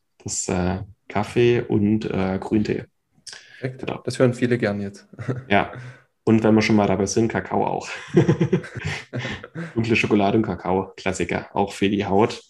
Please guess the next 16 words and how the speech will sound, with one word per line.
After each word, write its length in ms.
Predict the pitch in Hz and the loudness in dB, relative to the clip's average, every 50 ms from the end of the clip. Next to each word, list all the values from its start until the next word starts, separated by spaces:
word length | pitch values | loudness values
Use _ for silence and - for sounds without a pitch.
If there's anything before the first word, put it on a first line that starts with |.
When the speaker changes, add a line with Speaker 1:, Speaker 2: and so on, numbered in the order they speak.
| _ - | _ -4
Speaker 1:
wahnsinnig, 640 | - 95 95 101 101 104 92 92 90 90 - - | 0 2 2 2 4 4 2 2 2 -2 -4 -8
wahnsinnig 440 | - 101 92 90 - - 90 - - | -8 -8 -8 -6 -6 -8 -8 -6 -4
reich 240 | 104 101 98 - 95 | -4 -4 -2 -4 -4
an 200 | 95 95 98 90 - _ - - - - - - - _ | -4 -4 -6 -8 -10 _ -20 -20 -20 -20 -20 -20 -12 _
wertvollen, 580 | - 98 92 87 - - 104 92 92 90 98 90 | -2 -2 -2 -2 0 2 4 4 4 4 2 2
äh, 160 | 95 98 95 | 2 0 0
Flavonoiden, 640 | 92 - - 107 117 123 107 107 - - 131 135 123 | 0 2 2 2 4 4 4 2 2 2 0 -2 -2
die 140 | 104 98 98 | -2 -2 -4
auch 120 | 98 - | -4 -4
unsere 220 | 95 95 95 - 95 | -6 -6 -6 -4 -2
Haut 160 | 92 90 - | -2 -2 -2
nutzen 280 | 95 90 - - - | -4 -6 -6 -8 -10
kann. 200 | - - 101 - - _ _ _ _ _ _ _ _ _ _ _ _ _ _ _ _ _ _ _ _ | -10 -10 -10 -12 -12 _ _ _ _ _ _ _ _ _ _ _ _ _ _ _ _ _ _ _ _
Speaker 2:
Ja, 120 | 127 127 127 - - | -14 -12 -12 -10 -8
cool. 300 | - 190 269 254 - - - _ _ _ _ _ _ _ _ _ _ _ _ _ _ _ _ _ _ _ _ _ _ _ | -6 -4 -4 -4 -6 -8 -14 _ _ _ _ _ _ _ _ _ _ _ _ _ _ _ _ _ _ _ _ _ _ _
Ähm, 600 | - 110 110 110 110 110 107 107 107 107 107 - | -6 -4 -4 -4 -4 -6 -6 -6 -6 -8 -10 -12